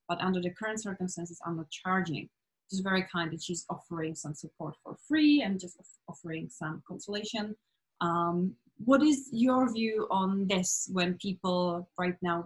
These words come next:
don't have any client work potentially or have less work on,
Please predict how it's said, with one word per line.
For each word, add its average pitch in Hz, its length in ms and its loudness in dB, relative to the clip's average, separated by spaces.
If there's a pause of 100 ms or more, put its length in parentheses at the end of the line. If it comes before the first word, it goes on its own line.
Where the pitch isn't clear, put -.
don't 202 320 -2 (140)
have 160 140 -2 (240)
any 160 300 -6
client 160 380 -2
work 160 220 -6
potentially 160 540 -8
or 165 80 -6
have 170 180 -8
less 160 360 -6
work 151 240 -4 (380)
on, 175 640 2